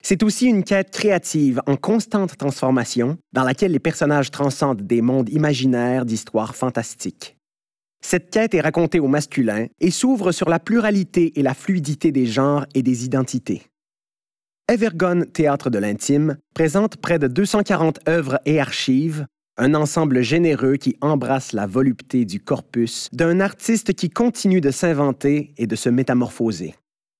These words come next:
La voix que vous entendez est celle de Paul Fruteau.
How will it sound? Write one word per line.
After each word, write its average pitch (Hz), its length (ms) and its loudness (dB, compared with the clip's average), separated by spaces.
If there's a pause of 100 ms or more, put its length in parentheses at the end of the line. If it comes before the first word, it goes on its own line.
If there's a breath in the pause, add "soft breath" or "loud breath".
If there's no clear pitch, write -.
(840)
La 127 120 2
voix 220 140 2
que 190 40 -4
vous 190 180 4
entendez 185 540 0
est 170 100 2
celle 202 300 0
de 151 80 2
Paul 190 320 0
Fruteau. 127 440 -2